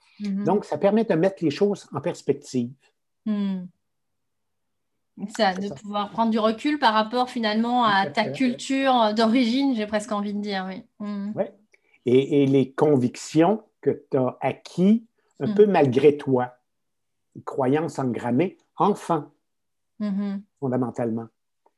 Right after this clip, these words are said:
Speaker 2: et qui, euh, vont toutes poser la question de ton rapport à la réalité.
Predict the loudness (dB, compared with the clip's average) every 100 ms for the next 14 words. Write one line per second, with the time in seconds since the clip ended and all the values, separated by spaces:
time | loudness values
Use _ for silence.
0 | _ _ -6 -2 -2 -4 -8 0 2 4
1 | 4 4 0 -2 -2 -6 -10 _ _ _
2 | _ _ _ -10 -8 -2 -2 2 2 4
3 | 2 0 -4 _ _ -14 -6 -4 -2 -2
4 | 0 0 0 0 -4 -2 -2 2 4 4
5 | 2 4 4 4 0 -2 -4